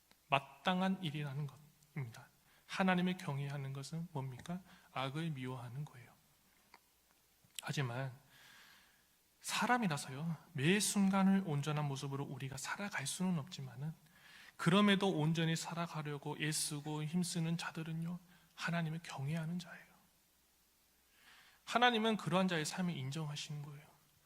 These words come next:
하나님은 그러한 자의 삶을 복되다 하시고, 하나님은 그러한 자의 삶을 의롭게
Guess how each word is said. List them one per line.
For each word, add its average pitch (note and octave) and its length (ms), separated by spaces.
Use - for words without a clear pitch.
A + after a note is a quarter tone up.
하나님은 F#3+ 420
그러한 D#3+ 360
자의 C#3 260
삶을 F3 540
복되다 D3+ 380
하시고, E3+ 440
하나님은 F3+ 400
그러한 E3 440
자의 D3+ 200
삶을 D#3 380
의롭게 F#3 680